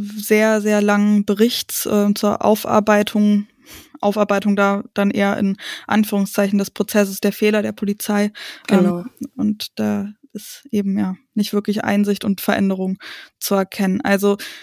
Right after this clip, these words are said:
Speaker 1: es heißt ja immer, „Say their names“, sagt ihre Namen. Und, ähm, deswegen denken wir auch auf jeden Fall an Said Nessar Hashemi, Willi Viorel Paun, Mercedes Kirpac, Sedat Gürbüz, Kaloyan Velkov, Fatih Saracoglu,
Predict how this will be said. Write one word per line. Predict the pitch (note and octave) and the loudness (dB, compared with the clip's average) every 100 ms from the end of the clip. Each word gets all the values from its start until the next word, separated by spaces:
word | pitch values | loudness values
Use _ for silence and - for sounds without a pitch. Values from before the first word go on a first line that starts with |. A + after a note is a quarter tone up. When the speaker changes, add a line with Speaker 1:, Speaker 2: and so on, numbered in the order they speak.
| - | -20
Speaker 1:
es | - | 0
heißt | A#3 G#3+ | 0 2
ja | |
immer, | A3+ A3+ A3 - | 2 2 0 -4
„Say | - A3+ A3 | -2 0 2
their | A3 | 2
names“, | G#3+ G#3+ A3+ A3+ | 2 2 0 -2
sagt | - G#3 G#3+ | -2 -2 0
ihre | G#3+ G3+ | 0 0
Namen. | G3 G3 G3 G3+ A3+ | 2 2 2 2 2
Und, | G#3 G#3 | -2 -2
ähm, | - G3 G3 F#3+ G3 | -2 0 0 -2 -2
deswegen | - F#3 G3 F#3+ | -6 -2 0 2
denken | F#3+ G3+ | 2 2
wir | G3+ - | 2 2
auch | A3+ A#3 | 2 2
auf | G#3 | -2
jeden | A#3 A3 | 2 2
Fall | G#3+ G#3+ | 2 2
an | G#3 G#3 | 2 2
Said | G#3 G#3 G#3+ | 0 0 2
Nessar | G#3+ G#3 G#3 G#3 | 2 2 2 2
Hashemi, | G#3 G#3 A#3 A#3+ C4 B3 | 0 0 2 4 2 0
Willi | G#3+ A3 A3 A3+ - | -2 0 2 2 0
Viorel | G#3 G#3+ G3+ G#3 | 0 2 2 0
Paun, | G#3 G#3+ G3+ G#3 A3 - - - | 0 0 2 2 0 -2 -16 -4
Mercedes | G#3 G#3 - G#3 G#3 - - | 0 2 2 0 0 -2 -2
Kirpac, | C4+ C#4 B3 A#3+ | 2 2 2 -2
Sedat | - - G#3+ G#3+ - | -2 -2 0 0 2
Gürbüz, | G#3 G3+ G3+ G3+ - | 0 2 -2 -2 -8
Kaloyan | - G3+ G3+ G3 G3 | -2 0 2 0 0
Velkov, | G3 G3+ G3 G3 | 0 -2 -4 -4
Fatih | - - G3+ G3 | -4 -4 -2 -2
Saracoglu, | G3 G3 F#3+ F#3+ - F#3+ F#3+ | -4 -2 -2 -2 -2 -2 -2